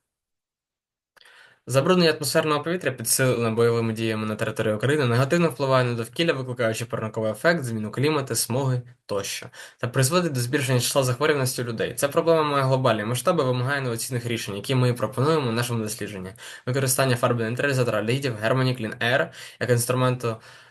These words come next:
а, впливу на склад повітря, його поєднання з можливостями кімнатних рослин очисників сприяє покращенню якості повітря у приміщеннях.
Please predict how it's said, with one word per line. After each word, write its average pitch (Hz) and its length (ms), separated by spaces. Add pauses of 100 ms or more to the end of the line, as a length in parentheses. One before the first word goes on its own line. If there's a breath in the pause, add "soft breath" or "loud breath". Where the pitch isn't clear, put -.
а, 110 220
впливу 143 320
на 131 80
склад 123 260
повітря, 143 300
його 117 200
поєднання 123 380
з 117 60
можливостями 117 500
кімнатних 110 320
рослин 117 260
очисників 113 480
сприяє 104 320
покращенню 110 500
якості - 280
повітря 139 480
у 117 100
приміщеннях. 101 640